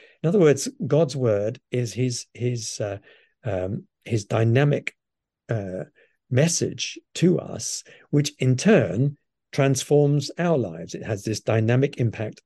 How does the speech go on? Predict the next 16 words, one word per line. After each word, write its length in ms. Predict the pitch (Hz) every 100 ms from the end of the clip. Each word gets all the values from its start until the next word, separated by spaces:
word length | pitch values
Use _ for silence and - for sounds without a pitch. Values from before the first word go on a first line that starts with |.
| _
on 160 | - 104
us 380 | 107 147 143 - -
and 160 | 110
on, 360 | 113 113 113 - -
on, 260 | 110 104 104
uh, 160 | 98 - - _ _ _
on, 400 | 107 101 98 - - _ _
uh, 120 | 98 104
the 160 | -
churches. 640 | - - - - 87 117 - - - - - _
Um, 420 | 120 113 110 127 - - _ -
and 320 | 123 120 117 - _ _ -
it's 220 | 139 -
because 580 | - 143 208 262 - -
it 160 | - 123
is, 280 | 120 120